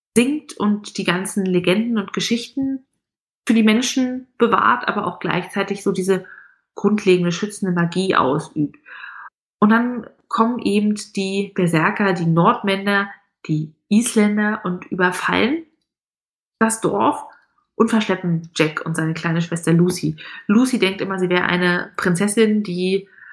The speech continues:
als Kind geraubt worden ist und jetzt zurück zur Burg muss und ist natürlich ganz freudig, dass sie jetzt als kleine Prinzessin zurückkommt zu ihren wahren königlichen Eltern,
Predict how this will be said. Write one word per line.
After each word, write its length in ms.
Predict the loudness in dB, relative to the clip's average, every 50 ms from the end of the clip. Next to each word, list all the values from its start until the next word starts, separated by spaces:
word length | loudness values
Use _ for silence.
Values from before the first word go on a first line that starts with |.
| -20 -4 0
als 240 | 0 0 0 0 0
Kind 340 | 2 2 2 2 2 0
geraubt 640 | -2 -2 0 2 0 0 0 -4 -12 -20 _ -16 -8 -6
worden 400 | -2 0 2 2 2 2 0 2
ist 300 | 2 0 0 0 0 0
und 220 | 0 2 2 0
jetzt 220 | 0 0 0 0
zurück 300 | 0 2 2 2 0 0
zur 120 | 0 -2 2
Burg 280 | 4 2 2 2 2
muss 300 | 2 2 2 2 0 -2
und 200 | -2 -2 -2 -2
ist 140 | -4 -2 -2
natürlich 320 | -2 0 2 0 0 0 0
ganz 160 | -2 -2 0
freudig, 380 | 0 0 2 4 4 2 2
dass 160 | 0 -4 -4 -2
sie 80 | -2
jetzt 500 | -2 -2 -2 -6 -6 -6 -8 -8 -8 -6
als 160 | -6 -6 -4
kleine 220 | -2 0 0 0 0
Prinzessin 480 | -2 -2 -2 -2 0 0 0 -2 2
zurückkommt 600 | 0 2 2 2 0 0 0 2 2 2 0 -2
zu 100 | 0 0
ihren 200 | 2 2 4 4
wahren 340 | 2 2 2 0 -2 -4 -6
königlichen 520 | -2 0 0 0 0 -4 -6 -6 -6 -6 -4
Eltern, 460 | -2 -2 -2 -2 -2 -4 -6 -8